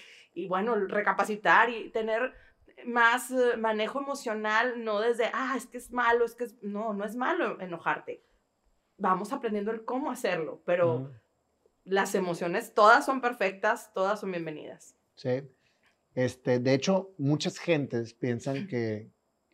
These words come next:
Speaker 2: que el, el, por no afrontar las emociones, se van por el lado de las adicciones.
Speaker 1: Exacto, sí.
Speaker 2: Porque son salidas fáciles, son escapes
Speaker 1: Cierto,
Speaker 2: temporales,
Speaker 1: sí.
Speaker 2: ¿sí? Entonces, cuando dices tú, "No,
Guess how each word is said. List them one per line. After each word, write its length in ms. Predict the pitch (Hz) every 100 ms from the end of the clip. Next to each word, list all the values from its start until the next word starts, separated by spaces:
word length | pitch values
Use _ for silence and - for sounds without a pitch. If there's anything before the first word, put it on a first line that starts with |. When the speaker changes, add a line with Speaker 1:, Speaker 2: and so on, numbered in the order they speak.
| _ _ _ _ _ _ _ _ _ _
Speaker 2:
que 360 | - 123 123 123
el, 520 | 127 123 123 120 131 131
el, 420 | 127 120 135 135
por 200 | - 123
no 80 | 135
afrontar 360 | 143 180 160 170
las 220 | 165 160
emociones, 640 | 160 151 160 135 135 131 - _ _ _ _ _ _
se 160 | - 135
van 140 | 123
por 160 | 123 147
el 60 | 127
lado 180 | 123
de 60 | 135
las 160 | 120 123
adicciones. 880 | 113 107 - 131 131 104 - - _
Speaker 1:
Exacto, 580 | 202 - - - - _ _
sí. 220 | - 269 -
Speaker 2:
Porque 180 | 117
son 160 | 107 120
salidas 340 | 143 135 123
fáciles, 460 | - 131 120 - -
son 200 | - 131
escapes 400 | 135 - 135 143
Speaker 1:
Cierto, 160 | - 123
Speaker 2:
temporales, 400 | 120 117 120 101 -
Speaker 1:
sí. 200 | - 104 -
Speaker 2:
¿sí? 300 | 117 120 139 _ - -
Entonces, 300 | _ 135 139
cuando 280 | - 143 135
dices 280 | 131 127 135
tú, 260 | 147 127 - - - -
"No, 320 | 135 160 151